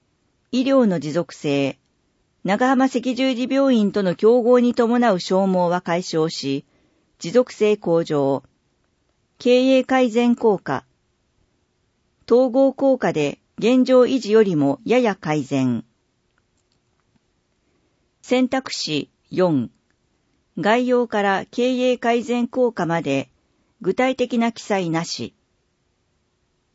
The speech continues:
表終わり。市が提示した一から三の選択肢、そしてそれ以外の可能性を示した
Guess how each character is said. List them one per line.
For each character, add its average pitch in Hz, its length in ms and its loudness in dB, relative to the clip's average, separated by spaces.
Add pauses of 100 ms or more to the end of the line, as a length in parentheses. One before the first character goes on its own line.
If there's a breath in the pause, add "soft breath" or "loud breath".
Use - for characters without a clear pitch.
(760)
表 214 340 -2 (240)
終 160 120 -8
わ 156 140 -6
り。 139 220 -8 (1500)
市 - 220 -6
が 277 80 0
提 196 320 -2
示 202 100 -4
し - 160 -10
た 165 300 -4
一 185 200 -8
か 277 140 0
ら 247 100 -2
三 208 240 -4
の 196 120 -4
選 190 260 -4
択 190 240 -6
肢、 135 300 -8 (280)
そ 190 200 -4
し - 140 -12
て 151 260 -4 (180)
そ 233 160 2
れ 285 140 2
以 277 60 -8
外 254 200 2
の 190 120 -4
可 185 160 -2
能 226 160 -2
性 233 260 2
を 226 60 0
示 220 340 -4
し - 60 -14
た 151 260 -2